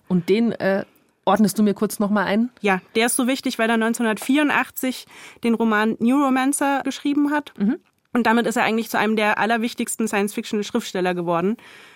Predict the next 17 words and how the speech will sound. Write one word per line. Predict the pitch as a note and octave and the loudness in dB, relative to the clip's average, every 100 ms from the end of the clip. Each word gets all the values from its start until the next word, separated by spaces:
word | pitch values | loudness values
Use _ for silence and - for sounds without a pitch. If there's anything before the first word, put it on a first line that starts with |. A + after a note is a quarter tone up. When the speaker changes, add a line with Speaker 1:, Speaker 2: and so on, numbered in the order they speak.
| _ | _
Speaker 2:
Äh, | - G3+ | -2 0
das | G3+ - | -2 -4
Buch | - B3 - | -4 -4 -2
ist | G#3 | -6
quasi | - G#3 G#3 | -2 -2 -2
so | G#3 G#3 | 0 0
der | G3 | 0
Gründungsstein | F#3 - B3+ D4 C4 B3 - G#3 G3+ G#3 A3+ A3 A3 A#3+ | -4 -2 2 2 0 -2 -2 0 2 2 0 -2 -4 -4
des | G3 | -6
Cyberpunk, | - G3+ A3+ G3+ G3 G3 A#3 - | 0 0 0 -2 -2 -2 -4 -6
also | G3 F#3+ G3 | -4 -4 -4
Ideen | - F#3+ G#3+ A3+ G3+ | -6 -2 0 0 0
wie | G3+ | -2
Cyberspace | G#3+ G3+ A3 A3 - G3 G#3 - | 0 0 0 -2 -2 -2 -2 -2
und | G3 G3 | -2 0
Virtual | G3+ G3+ G#3 | -2 -2 -2
Reality | G3+ F#3+ A3 A#3 B3+ | 0 0 -2 -2 -4